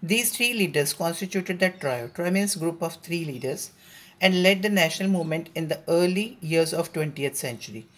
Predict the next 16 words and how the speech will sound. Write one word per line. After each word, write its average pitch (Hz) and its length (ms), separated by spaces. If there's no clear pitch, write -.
So 208 160
this 247 240
period 202 380
is 202 120
called 151 260
the 156 80
period 156 360
of 147 160
assertive 147 560
radical 147 920
nationalism 180 680
in 190 140
the 180 100
history 165 420
of 165 260
national 170 600